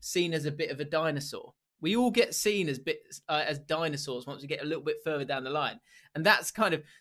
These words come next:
that's the problem that Souness is in right now, is that he's, he's too far down the line, and he's being too s-, both in this, in this scenario that he's in right now, but also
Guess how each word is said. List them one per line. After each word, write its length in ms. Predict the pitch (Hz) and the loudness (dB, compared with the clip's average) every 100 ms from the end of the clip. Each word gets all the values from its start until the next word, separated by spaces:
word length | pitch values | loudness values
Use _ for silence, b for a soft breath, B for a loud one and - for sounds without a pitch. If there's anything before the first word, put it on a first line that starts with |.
| - | 2
that's 200 | 196 180 | 4 4
the 80 | 190 | -2
problem 300 | 190 165 156 | -2 -2 -4
that 80 | 156 | -4
Souness 440 | - 160 143 143 | -2 0 0 -2
is 120 | 131 | -4
in 180 | 135 127 | -2 -2
right 200 | 123 120 | -4 -4
now, 240 | 135 120 113 | -4 -4 -6
is 120 | - | -10
that 140 | - | -10
he's, 400 | - 160 160 143 143 - _ _ _ _ _ _ _ _ _ _ | -4 -2 -2 -4 -10 -16 _ _ _ _ _ _ _ _ _ _
he's 380 | - 180 143 - - | 0 2 0 -6 -8
too 220 | - 247 | 2 4
far 260 | 240 226 196 | 6 4 4
down 220 | 190 175 | 4 2
the 80 | 160 | 2
line, 360 | 151 135 123 120 | 2 2 2 0
and 140 | 143 | 0
he's 120 | 147 | 0
being 340 | 147 156 143 143 - | 2 2 0 -4 -6
too 280 | - 202 202 | 2 4 4
s-, 240 | - - - | 0 -4 -2
both 260 | - 170 156 | 4 4 2
in 160 | 170 160 | -2 -2
this, 300 | 151 - - _ | -2 -6 -12 _
in 100 | 170 | -6
this 180 | 156 151 | -4 -4
scenario 380 | - 165 180 156 | -2 0 2 2
that 100 | 151 | 2
he's 120 | 139 | 0
in 100 | 151 | 0
right 160 | 139 139 | 0 2
now, 240 | 147 127 | 2 2
but 140 | 123 139 | 0 0
also 440 | 147 143 139 131 | 0 0 2 2